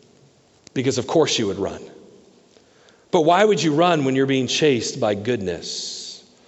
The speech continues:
and mercy? Didn't Paul say it's the goodness of God that leads to repentance?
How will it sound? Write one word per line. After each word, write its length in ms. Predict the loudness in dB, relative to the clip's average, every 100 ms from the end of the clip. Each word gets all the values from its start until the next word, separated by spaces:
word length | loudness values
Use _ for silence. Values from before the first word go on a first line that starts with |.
| _ _ _ _
and 200 | -12 -8
mercy? 460 | -6 -6 -8 -12 -16 -20 _ _ _ _ _ _ _ _ _ _ _ _ _ _ -2
Didn't 240 | -2 0
Paul 300 | 2 4 4
say 280 | 2 0 0
it's 180 | -2 -6
the 80 |
goodness 400 | -2 -2 -2 -6
of 100 | -6
God 460 | -2 2 2 0 -6 -16 -20 -20 -20 _ _ -12
that 120 | -8
leads 400 | -4 -2 -4 -8
to 120 | -8 -6
repentance? 840 | -4 -6 -6 -8 -8 -12 -12